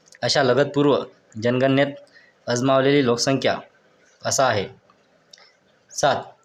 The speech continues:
परंतु असे की या खंडातील ज्या जनगणनेची संबंध आकडेवारी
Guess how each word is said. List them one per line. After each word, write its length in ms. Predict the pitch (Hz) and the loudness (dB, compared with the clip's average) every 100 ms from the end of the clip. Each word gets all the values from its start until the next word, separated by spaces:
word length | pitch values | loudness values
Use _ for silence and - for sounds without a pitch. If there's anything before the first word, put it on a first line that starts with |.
| _ _ _ _ _ _ - _ _ 123 | _ _ _ _ _ _ -20 _ _ -4
परंतु 260 | 131 135 | -2 0
असे 220 | 131 151 | 0 0
की 280 | 143 139 110 - - | 0 -2 -4 -8 -4
या 100 | 139 135 | -4 -2
खंडातील 500 | 131 131 131 143 139 - _ _ _ | -2 0 0 -2 -4 -14 _ _ _
ज्या 120 | 143 143 | -2 0
जनगणनेची 680 | 131 127 131 135 131 143 | 2 2 2 0 0 -2
संबंध 420 | 139 120 120 135 131 | 0 0 0 2 2
आकडेवारी 460 | 120 135 135 120 | 2 2 4 2